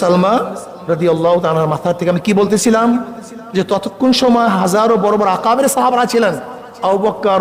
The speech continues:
ওমর, ওসমান, আলী, সবাই তো ছিলেন রিদওয়ানুল্লাহ আজমাইন, লেকিন ব্রেন আসছিল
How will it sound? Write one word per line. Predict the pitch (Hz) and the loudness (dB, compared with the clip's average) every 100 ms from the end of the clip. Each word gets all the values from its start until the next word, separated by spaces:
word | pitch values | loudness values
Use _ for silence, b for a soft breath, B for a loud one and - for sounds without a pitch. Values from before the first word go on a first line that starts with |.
| 185 | 2
ওমর, | 214 208 190 226 | 2 2 2 2
ওসমান, | 240 247 247 | 2 2 2
আলী, | 285 226 | 2 0
সবাই | 285 349 359 | 0 0 0
তো | 285 | -2
ছিলেন | 277 233 151 - - - - - - - 190 | 0 0 0 -6 -12 -16 -18 -20 -20 -8 -2
রিদওয়ানুল্লাহ | 208 220 208 202 | 0 0 0 0
আজমাইন, | 175 202 202 139 107 - - - - - | 0 0 2 0 -4 -12 -18 -20 -16 -4
লেকিন | 190 190 190 160 120 | -2 0 0 0 -2
ব্রেন | 175 220 269 247 | 0 2 2 0
আসছিল | - 220 | 0 0